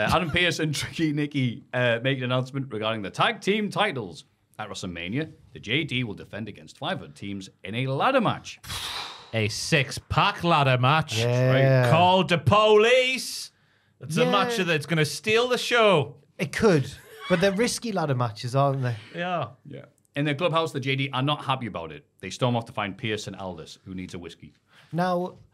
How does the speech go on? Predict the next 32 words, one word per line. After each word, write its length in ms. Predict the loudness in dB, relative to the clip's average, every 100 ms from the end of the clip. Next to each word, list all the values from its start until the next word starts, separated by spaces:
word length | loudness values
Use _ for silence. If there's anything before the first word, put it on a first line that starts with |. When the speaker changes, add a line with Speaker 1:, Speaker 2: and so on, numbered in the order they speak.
| -8
Speaker 2:
"I 60 |
don't 240 | 0 2 2
even 180 | -4 -6
like 220 | -6 -4
ladders," 560 | -2 -2 -4 -6 -14 -16
says 260 | -8 -4 -4
Finn 180 | -4 -8
Speaker 3:
I'm 40 |
Speaker 2:
Balor. 120 | -6 -4
Speaker 3:
scared 180 | -2
of 80 | -4
heights. 380 | -6 -10 -10 -18 _ _ _ _ _ _ _
Speaker 2:
Everyone 360 | 0 2 4 4
knows 180 | 4 0
I 40 |
don't 240 | 0 -2 -2
like 160 | -4
ladders. 200 | -4 -8
Speaker 3:
I 100 | -2
think 100 | 2
that's 160 | 2 2
later 320 | 2 2 0
on, 120 | -2 -2
but 140 | 2
yes. 240 | 2 2
Speaker 1:
<laughs> 640 | 0 0 -2 -2 -6 -6 -4
You 60 |
go, 180 | 0 4
"Don't 140 | 4 4
Speaker 3:
Um, 60 |
Speaker 1:
worry, 180 | 4 2
Prince." 420 | -2 -6 -8 -10